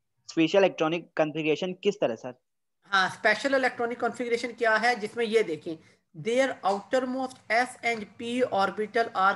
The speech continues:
Speaker 2: completely filled है, ये जगह ही नहीं है इनके पास। यानी कि आप देखें ना, एक ऐसा बंदा है जिसका पेट already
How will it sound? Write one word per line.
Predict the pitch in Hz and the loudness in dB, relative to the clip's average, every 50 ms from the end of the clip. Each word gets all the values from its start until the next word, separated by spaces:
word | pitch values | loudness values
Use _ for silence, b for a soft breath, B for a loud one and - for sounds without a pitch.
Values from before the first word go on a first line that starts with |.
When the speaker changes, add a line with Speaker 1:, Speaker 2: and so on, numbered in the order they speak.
| 196 | 0
Speaker 2:
completely | - 202 190 - 196 190 190 185 185 - 196 208 196 | -6 -10 -10 -8 -6 -4 -4 -4 -6 -8 -8 -8 -8
filled | - - 156 139 143 139 131 | -8 -8 -8 -6 -6 -8 -8
है, | - 135 - - _ _ _ _ _ _ _ _ _ _ _ _ - | -10 -14 -14 -18 _ _ _ _ _ _ _ _ _ _ _ _ -10
ये | - 185 220 262 262 196 170 | -6 -2 -2 -2 -2 0 -2
जगह | 208 196 185 226 247 247 | -2 0 4 4 4 4
ही | 233 214 247 254 | 4 2 -4 -4
नहीं | 233 226 220 220 220 220 | -2 -2 -2 -2 -2 -2
है | 214 | -2
इनके | 214 202 - 214 208 214 - | -4 -2 -2 -2 -2 0 0
पास। | - - 143 - - - 156 151 160 | -2 -2 -2 -6 -12 -20 -18 -12 -10
यानी | 160 160 170 190 | -8 -8 -8 -4
कि | 185 208 | 0 2
आप | 190 190 196 185 | 4 4 2 2
देखें | 185 175 160 - 220 | -2 -6 -4 -4 -2
ना, | 226 233 220 226 B B B B _ - | -2 -2 -4 -6 B B B B _ -4
एक | 180 180 180 - | -4 -2 0 0
ऐसा | 175 165 160 208 202 | 0 2 2 0 0
बंदा | 180 180 165 156 160 165 170 | 0 -2 0 2 4 4 4
है | 170 170 - - - _ - | 2 0 -6 -14 -20 _ -16
जिसका | 175 185 - - 208 202 - | -16 -6 -2 0 0 0 0
पेट | 190 180 156 180 185 | 0 -2 0 2 4
already | 175 170 165 170 175 185 175 185 190 | 6 6 4 4 0 -2 -2 -4 -4